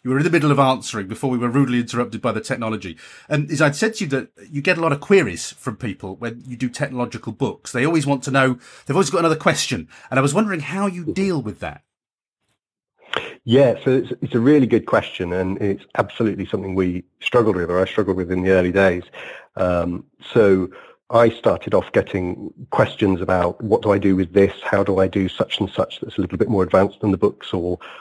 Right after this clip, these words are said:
Speaker 2: uh, "I'm trying to do this and it's gone wrong," or even, "What kind of computer should I buy?" and so on. Um,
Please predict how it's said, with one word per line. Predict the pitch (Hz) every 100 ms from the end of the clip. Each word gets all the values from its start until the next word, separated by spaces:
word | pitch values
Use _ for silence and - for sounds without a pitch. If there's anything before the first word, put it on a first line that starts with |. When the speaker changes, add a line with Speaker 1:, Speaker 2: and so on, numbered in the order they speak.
| -
Speaker 2:
uh, | 95 90 95
"I'm |
trying | 92 104 95
to | -
do | 98
this | 95
and | -
it's | 98
gone | - 92
wrong," | 90 95 98 95
or | 92 101
even, | 98 95
"What | 104 -
kind | - 107 101
of | 92
computer | - 101 107 92 101
should | - 92
I |
buy?" | 85 104 98 90
and | 85 -
so | 98
on. | 87 - _ _ _ - - _
Um, | 101 90 90 90